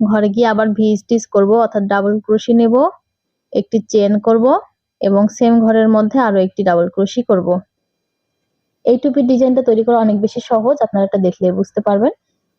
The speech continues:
আবার একটি চেন করব, তারপর নেক্সট ডাবল ক্রোশের ঘরে ডাবল ক্রোশে, একটি চেন, তারপর ভি স্টিচ। একটি ঘরে ভি স্টিচ হবে আর একটি ঘরে শুধুমাত্র একটি ডাবল ক্রোশে হবে।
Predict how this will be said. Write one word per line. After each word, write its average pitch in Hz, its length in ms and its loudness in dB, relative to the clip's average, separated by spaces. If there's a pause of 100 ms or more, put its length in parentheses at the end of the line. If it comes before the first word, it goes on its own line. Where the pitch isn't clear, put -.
(160)
আবার 220 240 0
একটি 240 220 -2
চেন 233 260 0
করব, 226 240 0 (760)
তারপর 208 340 0
নেক্সট 226 420 0
ডাবল 202 260 0
ক্রোশের 220 360 -2
ঘরে 214 260 2 (1300)
ডাবল 208 280 0
ক্রোশে, 240 400 0 (180)
একটি 220 280 -2 (140)
চেন, 226 320 2 (1120)
তারপর 196 220 0
ভি 196 280 -2
স্টিচ। 180 300 -2 (400)
একটি 254 300 -2
ঘরে 262 340 0
ভি 226 160 0 (100)
স্টিচ 269 300 -4
হবে 277 180 0
আর 240 140 0
একটি 226 240 -4
ঘরে 240 180 2
শুধুমাত্র 220 440 -2
একটি 220 240 -2
ডাবল 180 300 -2
ক্রোশে 190 340 -2
হবে। 175 240 -2